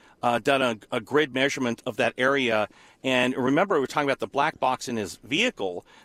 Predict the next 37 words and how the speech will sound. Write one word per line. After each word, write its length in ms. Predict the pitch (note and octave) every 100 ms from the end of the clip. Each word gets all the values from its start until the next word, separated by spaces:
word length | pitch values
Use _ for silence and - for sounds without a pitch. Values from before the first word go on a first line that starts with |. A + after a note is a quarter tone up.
| -
They're 160 | E3
gonna 140 | G#3 A3
be 100 | D#3
able 160 | C#3+
to 80 | A#2+
tell 240 | - C#3+ C3+
from 220 | C#3 B2
that 180 | A#2+ A#2+
black 240 | A#2 -
box, 260 | C#3 D#3 -
presumably, 840 | A#2 G#2+ G3+ A3 B2+ A#2 A#2 A#2 -
because 280 | C3 B2
it's 120 | A2 -
a, 160 | A2 G#2+
it's 180 | A#2+ A2
a 60 |
newer 240 | A2 C3+ B2+
model, 640 | G#2 B2+ G3 B2+ F#2+ G2 _ _ - -
they're 120 | C3
probably 280 | - G#3 G#3+
gonna 140 | C#3
be 80 | B2+
able 200 | B2+ G#2+
to 140 | -
tell, 500 | - D#3 G3+ F2+ C#2+ -
you 80 | A#2
know, 280 | A#2 A2+ -
uh, 80 | G2
what 280 | - B2+ C#3+
direction 520 | B2+ B2 D3 - C#3+
in 140 | A#2+
s-, 220 | A2+ - -
s-, 160 | - -
kinda 220 | - D#3+
like 160 | C#3 -
a 60 | G#2+
compass, 640 | - F#3+ G3 G#2 G2+ -